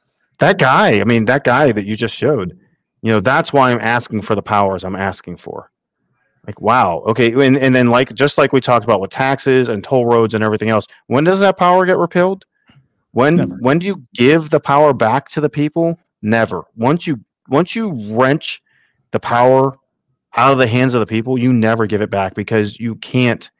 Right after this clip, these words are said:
Speaker 1: 'cause you're addicted to it. And if you do give it back, you're gonna get your head cut off.
Speaker 2: Yeah, exactly.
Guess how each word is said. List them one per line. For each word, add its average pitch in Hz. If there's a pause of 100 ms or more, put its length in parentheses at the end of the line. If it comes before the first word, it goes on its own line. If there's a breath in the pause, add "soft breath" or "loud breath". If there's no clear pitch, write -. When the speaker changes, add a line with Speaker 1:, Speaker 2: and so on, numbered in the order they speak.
(340)
Speaker 1:
'cause 101
you're 104
addicted 131
to 175
it. 180 (160)
And 113
if 113
you 101
do 180
give 113
it 107
back, 98 (280 soft breath)
you're 98
gonna 123
get 101
your 87
head 95
cut -
off. - (720)
Speaker 2:
Yeah, 180
exactly. 143